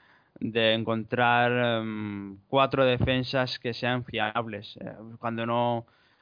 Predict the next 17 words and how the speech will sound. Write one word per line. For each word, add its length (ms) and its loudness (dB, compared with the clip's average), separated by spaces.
eh, 340 0
falla 220 2
el 80 -2
lateral, 500 2
falla 240 -2
el 60 -6
central. 580 -4
Cuando 200 -6
no 120 -2
falla 280 0
el 60 -4
central, 680 0
falla 260 -2
el 80 -2
otro 220 -2
lateral 480 0
y 460 -8